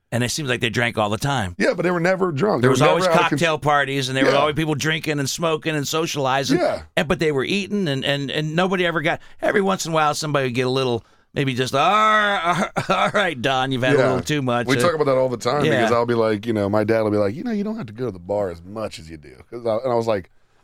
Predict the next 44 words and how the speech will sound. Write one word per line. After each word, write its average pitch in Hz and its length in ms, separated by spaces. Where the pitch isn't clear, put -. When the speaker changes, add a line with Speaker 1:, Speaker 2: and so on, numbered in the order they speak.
Speaker 2:
"Well, 117 80
didn't 214 240
you 247 40
guys 247 240
raise 190 300
me 233 140
in 269 80
the 233 80
bar?" 196 340
And 147 160
he's 139 180
like, 117 200
Yeah, 190 100
the 151 80
difference 147 460
is 101 320
your 233 220
generation 104 800
will 107 80
go 139 100
to 131 40
the 117 80
bar 117 260
at 101 80
four 139 500
and 101 120
stay 123 240
there 110 160
till 107 180
midnight, 104 500
and 104 100
that's 113 180
Speaker 1:
Mm-hmm. 113 100
Speaker 2:
normal. 120 380
And, 101 80
like, 117 200
they 151 120
were 139 120
different. 104 420
They 127 120
had 113 220
shit 175 240
to 123 60
do. 87 220